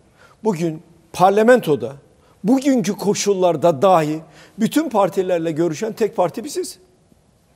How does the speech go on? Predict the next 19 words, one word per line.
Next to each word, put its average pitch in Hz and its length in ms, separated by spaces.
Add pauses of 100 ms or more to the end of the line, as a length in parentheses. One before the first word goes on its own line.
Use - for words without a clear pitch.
(1000)
Siz 190 320
demokrasiye 180 600
inanıyorsanız 165 720 (280)
ben 185 120
sadece 170 520
bunlarla 170 420
görüşeceğim, 156 580
diğerleriyle 151 580
görüşmeyeceğim 131 680
der 220 180
misiniz? - 480 (520)
Bu 202 140
akıl 320 300
dışı 302 260
bir 180 60
şey. 131 200 (300)
Bu 240 180
demokrasiye 214 640
inanmamaktır. 226 800